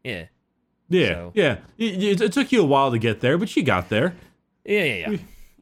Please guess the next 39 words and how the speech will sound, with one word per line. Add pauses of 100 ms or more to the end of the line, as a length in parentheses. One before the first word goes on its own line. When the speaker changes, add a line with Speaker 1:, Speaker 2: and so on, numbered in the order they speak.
Speaker 2:
you
took
Speaker 1:
Look.
Speaker 2:
the
yellow
brick
road,
and,
and
Speaker 1:
Yeah.
Speaker 2:
it
just
turns
out
that
it,
that
all
the
bricks
were
cocaine. (680)
<laughs> (1120)
Speaker 1:
It's
a
hell
of
a
drug. (640)
Speaker 2:
Throw,
Speaker 1:
Cocaine
Speaker 2:
throw
Speaker 1:
is
Speaker 2:
that
Speaker 1:
a
hell
of
a
drug.